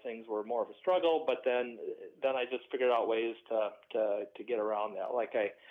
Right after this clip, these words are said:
auto siphons were really difficult, which is kind of the reason I have my current setup too, because, uh, I c-, I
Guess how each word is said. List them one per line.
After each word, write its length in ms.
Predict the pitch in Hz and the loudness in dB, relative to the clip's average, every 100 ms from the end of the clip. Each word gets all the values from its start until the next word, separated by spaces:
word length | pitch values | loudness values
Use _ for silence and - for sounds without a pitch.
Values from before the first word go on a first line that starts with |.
| - - | -20 -6
auto 280 | 135 156 139 139 | 0 4 4 4
siphons 540 | 131 127 131 120 123 107 | 2 2 2 0 0 0
were 260 | 113 110 | 2 2
really 640 | 120 117 120 117 113 110 110 | 2 2 4 4 4 2 -2
difficult, 720 | - 117 120 - 127 117 120 - | -2 -2 -2 -4 0 2 2 0
which 220 | 107 - | -4 0
is 180 | 113 110 - - - _ - | 0 -2 -6 -20 -20 _ -2
kind 120 | 117 | 2
of 60 | 113 | 4
the 80 | 113 | 6
reason 360 | 117 110 123 | 6 4 2
I 100 | 113 | 0
have 320 | 110 120 113 110 | 2 2 2 0
my 180 | 107 107 - | -2 -2 -2
current 220 | 117 107 - | -4 -4 -2
setup 340 | 117 113 107 - | 0 2 0 -2
too, 220 | 120 117 | -4 -2
because, 320 | 113 107 117 104 | -4 -4 -4 -2
uh, 60 | 123 110 113 113 | 2 4 2 0
I 40 | 110 - | -8 -12
c-, 80 | - | -10
I 60 | 104 | -10